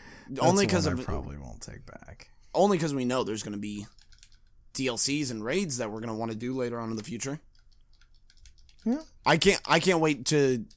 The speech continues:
Speaker 2: ugh. I can't wait for our first raid. I really can't. It's gonna be so exciting.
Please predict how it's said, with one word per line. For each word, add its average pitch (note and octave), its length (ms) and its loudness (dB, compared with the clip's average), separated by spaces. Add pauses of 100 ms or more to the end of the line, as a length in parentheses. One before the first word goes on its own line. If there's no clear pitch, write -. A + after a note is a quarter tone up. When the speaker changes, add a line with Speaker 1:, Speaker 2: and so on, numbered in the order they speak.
(100)
Speaker 2:
ugh. A#2+ 160 0 (640)
I D#3 120 6
can't D3 180 0
wait A2+ 180 0
for B2 120 -4
our A2 100 -2
first A2 260 -8
raid. G#2+ 220 -8 (120)
I C3 100 0
really B2 220 -2
can't. G#2+ 280 -10 (280)
It's B2 180 -6
gonna A#2+ 160 -6
be A2+ 60 -8
so A2 160 -4
exciting. G#2 320 -10